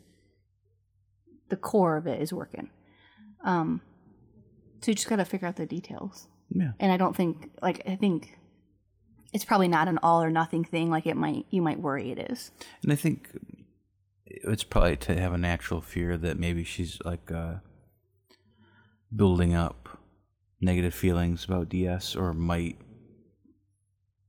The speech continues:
Speaker 2: if you're more strict. But I think as long as you, like, have this kind of discussion beforehand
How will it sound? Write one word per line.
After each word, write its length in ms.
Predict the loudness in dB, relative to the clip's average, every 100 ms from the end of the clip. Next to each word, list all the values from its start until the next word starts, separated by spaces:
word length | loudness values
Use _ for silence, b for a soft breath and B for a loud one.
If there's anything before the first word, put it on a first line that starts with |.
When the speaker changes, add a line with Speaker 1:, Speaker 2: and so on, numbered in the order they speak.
| _ _ _ _ _ _ _ _
Speaker 2:
if 220 | -4 -2
you're 80 | 0
more 240 | 0 0
strict. 680 | -4 -8 -4 -4 -4 -14 -18 -18 _ _ _ _ _ _ -20 -2
But 120 | 0
I 60 | 2
think 320 | 2 0 0
as 160 | -2
long 220 | 2 4 4
as 160 | 2
you, 340 | -2 -2 -2 -4
like, 220 | -6 -8
have 260 | -2 0 0
this 160 | -4
kind 200 | -2 0
of 80 | 0
discussion 840 | -2 -6 -4 -4 -2 0 2 0 -2
beforehand 920 | -4 -2 0 0 -2 -2 -2 -4